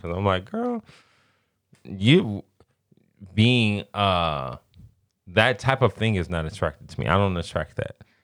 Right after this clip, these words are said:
So those type of women, I, I've been long gone past those, those days of where she was like, she just did something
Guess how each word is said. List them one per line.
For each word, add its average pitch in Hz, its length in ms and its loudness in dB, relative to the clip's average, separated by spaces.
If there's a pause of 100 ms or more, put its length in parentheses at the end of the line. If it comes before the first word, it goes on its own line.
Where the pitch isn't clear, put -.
(140)
So 73 460 0
those 85 220 2
type - 220 -2
of 82 80 -12
women, 82 300 -6
I, 85 360 0
I've 80 300 -6
been 82 280 2
long 80 560 -2 (240)
gone 78 360 -4
past 76 320 -8
those, 71 400 -10
those 71 280 -2
days 76 360 -8
of 71 120 -10
where 73 240 0
she - 200 -10
was 71 120 -10
like, 71 280 -2
she 87 140 -2
just 78 180 -10
did 78 180 -2
something 73 340 -8